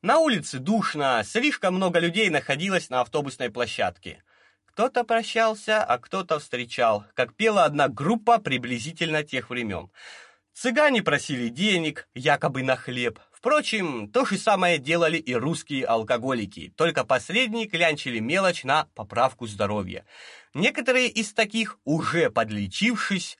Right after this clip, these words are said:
мирно спали по соседству на лавочке, распространяя неимоверную вонь. Атмосфера вокзалов мало чем изменилась с тех пор. Она, наверное, вечна.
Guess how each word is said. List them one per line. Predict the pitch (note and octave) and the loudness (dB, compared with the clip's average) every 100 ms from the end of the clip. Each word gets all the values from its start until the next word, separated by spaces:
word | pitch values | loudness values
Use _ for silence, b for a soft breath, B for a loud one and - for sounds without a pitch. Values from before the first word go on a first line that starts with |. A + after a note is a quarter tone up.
| - | -8
мирно | A#2+ G3+ C4 A#3 G#3 | -2 0 2 2 0
спали | - D#3 F3 | 0 2 2
по | D#3+ B2+ | 4 0
соседству | A#2+ A2 D#3 D#3+ - C3 | 0 -4 -2 -4 -4 -2
на | A#2 | 0
лавочке, | G#2+ F#2+ F2 - E2 B B B | 2 0 -4 -10 -14 B B B
распространяя | G#2 B2+ - B2 A#2+ - G#2+ G#2+ A#2 F3 F#3 F3 | 0 0 2 0 0 0 -2 0 2 2 4 2
неимоверную | A#2 B2+ D#3+ D#3 - B2 B2+ B2+ B2 B2 B2 | 2 0 2 2 2 0 0 0 0 -4 -4
вонь. | G#2 F#2 G2+ F2+ F#2 _ _ _ _ _ _ _ | -8 -6 -6 -6 -10 _ _ _ _ _ _ _
Атмосфера | E3 G#3 C4 C4 D4 C#4 | -2 0 0 -2 0 4
вокзалов | A#3 G#3 G3 B3 A3+ F#3+ - - | 4 2 4 6 8 6 2 -8
мало | G3 D4 C4 | 2 4 4
чем | D#3+ F3+ D3 | 2 2 0
изменилась | B2 C3 D#3+ A3+ G3 - | -2 -4 -2 0 -2 -4
с | |
тех | - C#3+ - | -4 -4 -4
пор. | A#2 G#2 - | -4 -4 0
Она, | C#3 A#3 C#4 G#3 | 0 4 2 0
наверное, | D3+ D3+ F3+ E3+ D3+ C#3+ A#2+ | -4 -2 0 0 2 2 0
вечна. | A#2+ C3 - A#2 - | -2 -8 -8 -10 -12